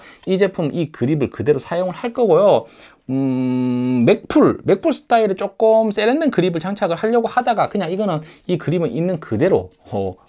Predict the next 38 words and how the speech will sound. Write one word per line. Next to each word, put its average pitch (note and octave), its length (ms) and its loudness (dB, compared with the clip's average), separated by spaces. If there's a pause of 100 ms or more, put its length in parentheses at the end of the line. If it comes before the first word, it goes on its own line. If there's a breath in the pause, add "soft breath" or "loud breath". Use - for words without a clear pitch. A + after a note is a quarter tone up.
어, G2 260 -12
두는 F#3+ 220 2
게 E3 80 4
좋을 B2+ 180 2
것 - 80 -10
같아서 C#3+ 720 0
그립은 D#3 260 2
교체를 D#3 300 -6
안 G2 80 -10
할 G#2+ 120 -8
겁니다. - 320 -6 (240 loud breath)
뭐 G#2 120 -4
말은 C#3 240 2
그렇게 G#3 240 2
하지만 E3+ 320 2
그립을 E3+ 240 4
교체를 C#3+ 340 0
하려고 D#3 240 0
했는데, F3 460 2 (340 loud breath)
어, A2+ 160 0
제가, E3 440 2 (200)
어, B2+ 200 -4
여분으로 F#3+ 300 4
갖고 G3+ 260 0
있는 B2 260 -2
그 A2 180 -6
가스 - 280 0
라이플용 A2+ 480 -2
그립이 B2 400 -4
없더라고요. D#3+ 560 0
그래서 B2 280 -2 (340 loud breath)
일단 D#3 220 -4
그대로 C3+ 300 4 (400 loud breath)
사용을 C3+ 380 -2
할 C3+ 80 -6
겁니다. G#2+ 320 -2 (220 soft breath)
그리고 A3+ 220 2
광학을, F4 1120 2